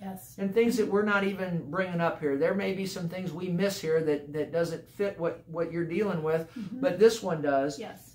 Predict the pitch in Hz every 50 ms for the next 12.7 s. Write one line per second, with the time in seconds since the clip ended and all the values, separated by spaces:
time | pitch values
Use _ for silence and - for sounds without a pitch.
0 | - - 170 170 175 185 185 180 202 226 262 254 - 214 240 247 247 - 247 247
1 | 247 233 202 196 185 185 185 175 165 156 - 160 180 190 190 175 202 220 214 196
2 | 190 165 147 143 139 135 139 143 - - - - 151 156 151 - 160 147 147 156
3 | 185 190 208 214 202 190 185 175 175 170 170 185 185 - 196 190 165 165 160 165
4 | 160 156 151 156 156 - - - - _ _ _ - 226 226 202 - - 277 247
5 | 185 185 196 196 196 190 - - 131 - - - 180 185 190 190 185 175 180 180
6 | 180 160 147 143 185 254 285 - 160 147 147 165 170 170 175 175 170 180 165 165
7 | 165 156 151 - 156 160 165 143 117 110 107 - - - _ - _ _ - 185
8 | 233 320 330 - - - 196 214 240 214 151 139 135 147 151 - - 151 - -
9 | 185 185 185 175 165 214 214 - - - - - _ - - 139 139 139 160 214
10 | 233 214 214 208 190 - - - 214 208 208 220 220 226 220 - 175 165 160 160
11 | 165 - - 233 202 190 190 220 254 269 - - _ - _ _ - - - _
12 | _ - 156 156 156 156 160 151 160 160 160 147 147